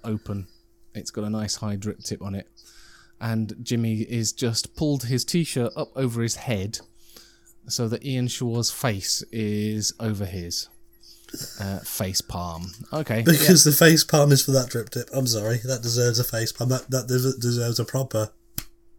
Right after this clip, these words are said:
Speaker 1: Yeah, but
Speaker 2: face
Speaker 1: there's a
Speaker 2: palm.
Speaker 1: reason. Look, come on. Tell me that doesn't look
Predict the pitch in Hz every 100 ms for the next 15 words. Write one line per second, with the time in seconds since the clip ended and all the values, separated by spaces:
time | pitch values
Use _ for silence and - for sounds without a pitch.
0 | _ _ _ _ - - 180 196 190 196
1 | 226 202 196 185 - 208 165 - 277 254
2 | 202 196 214 208 196 185 202